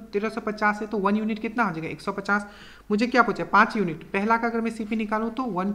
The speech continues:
फिफ्टी से अगर मल्टीप्लाई, फ़िफ़्टीन फ़ाइव जा सेवेंटी फ़ाइव, सात सौ पचास होगा, और दूसरे को अगर मैं करूँ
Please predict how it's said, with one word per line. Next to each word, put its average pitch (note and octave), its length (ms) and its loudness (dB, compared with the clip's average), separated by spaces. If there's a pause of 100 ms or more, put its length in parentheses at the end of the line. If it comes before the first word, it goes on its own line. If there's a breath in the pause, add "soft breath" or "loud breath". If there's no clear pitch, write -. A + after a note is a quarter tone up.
(140)
फिफ्टी G#3 280 -8
से G#3 100 -6
अगर G#3 100 -2
मल्टीप्लाई, G#3 320 -2
फ़िफ़्टीन G#3+ 300 -6
फ़ाइव G3+ 160 -2
जा B3+ 120 -6
सेवेंटी F#3 360 -6
फ़ाइव, A3 180 -4
सात - 260 -8
सौ G3 80 -4
पचास F3+ 440 -4
होगा, C#3+ 160 -8 (500 loud breath)
और F3 80 -4
दूसरे G#3 320 0
को A#3+ 120 4
अगर A#3 100 6
मैं A#3 160 2
करूँ B3+ 240 0